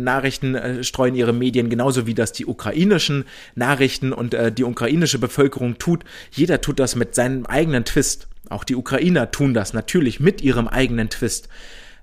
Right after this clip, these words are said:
Ähm, fragt euch, wer ist die Quelle? Und überlegt euch im zweiten Gedanken,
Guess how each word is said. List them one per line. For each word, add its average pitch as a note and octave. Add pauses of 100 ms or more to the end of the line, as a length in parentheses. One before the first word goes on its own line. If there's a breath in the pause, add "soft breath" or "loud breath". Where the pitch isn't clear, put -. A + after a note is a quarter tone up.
(100)
Ähm, B2+ (460)
fragt F3+
euch, G#2
wer E3+
ist E3+
die C3+
Quelle? A3+ (720)
Und D#3 (280)
überlegt D3
euch C#3
im C3
zweiten E3+
Gedanken, C#3+